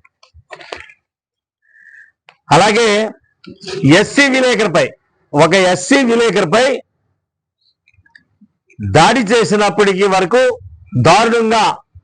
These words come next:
చచ్చిపోయే పరిస్థితిలో వరకు కూడా అతని మీద దాడి చేస్తే ఇప్పటి వరకు కూడా చర్యలు ఎందుకు లేవు అని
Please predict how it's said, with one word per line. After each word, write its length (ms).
చచ్చిపోయే 580
పరిస్థితిలో 420
వరకు 260
కూడా 180
అతని 240
మీద 180
దాడి 280
చేస్తే 280
ఇప్పటి 320
వరకు 200
కూడా 180
చర్యలు 440
ఎందుకు 320
లేవు 280
అని 180